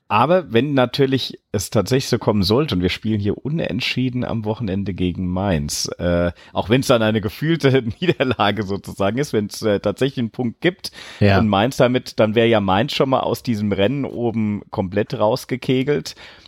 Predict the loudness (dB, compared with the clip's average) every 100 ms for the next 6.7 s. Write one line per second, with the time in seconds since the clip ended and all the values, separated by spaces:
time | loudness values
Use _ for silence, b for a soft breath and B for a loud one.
0 | B 0 2 2 2 2 2 2 2 0
1 | 2 2 2 2 0 0 2 2 2 0
2 | -2 -2 0 -2 -2 2 2 2 -2 -2
3 | -2 0 0 0 2 2 2 0 -2 -4
4 | -2 0 0 -2 -6 -6 0 0 2 0
5 | -2 -4 -2 2 2 2 0 -2 0 0
6 | 0 0 -2 0 0 0